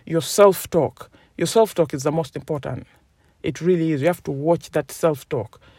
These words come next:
So I don't negotiate with my mind at all. If I want to do something, I'll get up and do it. But sometimes <laughs> I don't.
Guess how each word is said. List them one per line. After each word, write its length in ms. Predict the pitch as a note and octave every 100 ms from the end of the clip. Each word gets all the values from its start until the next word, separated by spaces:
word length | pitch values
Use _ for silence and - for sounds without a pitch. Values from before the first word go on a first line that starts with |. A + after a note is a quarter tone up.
| _ - -
So 320 | - E3+ D#3
I 120 | F3+ G3+
don't 320 | F#3 F#3 -
negotiate 800 | D#3 C#3+ C3+ E3+ D#3 D#3+ D#3 D3+
with 140 | C#3+
my 180 | B2+ B2+
mind 420 | C3+ C3+ B2 G#2+ - _ _
at 180 | F3 F3
all. 340 | D#3+ B2+ G#2+ - _ _
If 140 | D#3+
I 40 | F3+
want 160 | G#3+
to 80 | F3+
do 240 | D3+ A3
something, 440 | A#3 A3 A3 A3+ A#3+
I'll 140 | - D3
get 180 | E3 D#3
up 140 | C#3
and 160 | B2 C3+
do 60 |
it. 100 | B2 -
But 160 | D#3+
sometimes 540 | F3+ E3 - G3 C#4 F#3+
<laughs> 80 | D#3
I 20 |
don't. 640 | C3 - F3 D#3 - -